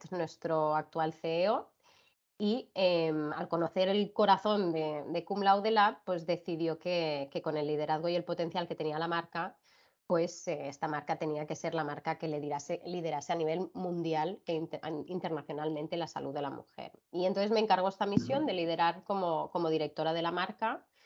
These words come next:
Speaker 1: con este objetivo de seguir impulsando la categoría en España, pero además construir el proyecto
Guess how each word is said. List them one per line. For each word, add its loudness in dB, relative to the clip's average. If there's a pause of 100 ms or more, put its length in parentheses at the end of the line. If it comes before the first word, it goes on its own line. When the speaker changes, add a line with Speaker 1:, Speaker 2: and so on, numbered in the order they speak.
(260)
Speaker 1:
con 2
este 0
objetivo 0
de 4
seguir -2
impulsando -2
la 0
categoría -2
en 0
España, 0
pero 0
además 0
construir -2
el 0
proyecto -2